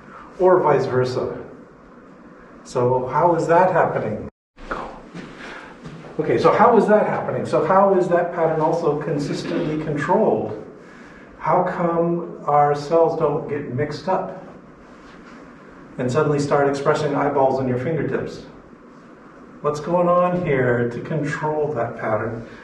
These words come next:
And then we also are going to see that another big question is you can't explain this with just an absolute, clear, certain gene is expressed.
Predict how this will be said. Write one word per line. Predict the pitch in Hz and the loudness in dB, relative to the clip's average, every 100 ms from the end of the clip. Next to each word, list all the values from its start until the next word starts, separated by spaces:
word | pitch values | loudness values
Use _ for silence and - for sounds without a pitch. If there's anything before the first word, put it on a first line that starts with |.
| - - - - | -20 -20 -18 -2
And | 165 165 | 2 6
then | 175 180 | 4 4
we | 175 175 | 0 4
also | 202 220 - 175 | 6 6 4 2
are | 170 | 4
going | 165 160 | 4 2
to | 160 | 0
see | - 151 147 139 | -6 -4 -2 -2
that | 135 123 | 0 0
another | 147 202 | 0 -2
big | - - - | -2 -4 -2
question | 127 120 - 131 123 - - - - - - - - - - - - - - - - - | 0 0 -2 -6 -6 -10 -14 -18 -20 -20 -20 -20 -20 -20 -20 -20 -20 -20 -20 -20 -12 -2
is | 131 123 | 0 2
you | 139 | -2
can't | - 175 190 185 | -2 0 2 2
explain | 175 - 170 170 170 | -2 -4 -2 0 0
this | 160 151 - | 2 2 0
with | 139 127 | -2 0
just | 143 139 | -2 -2
an | 123 120 117 | -4 -4 -4
absolute, | 143 147 - 143 123 127 120 - | -4 -4 -6 -8 -6 -6 -6 -10
clear, | - - 143 135 131 | -8 -4 0 0 0
certain | - 170 156 - 127 120 | -2 -2 -2 -4 -6 -6
gene | - 175 180 143 | -2 0 2 2
is | 120 | -2
expressed. | 113 - 117 107 | -4 -6 -6 -4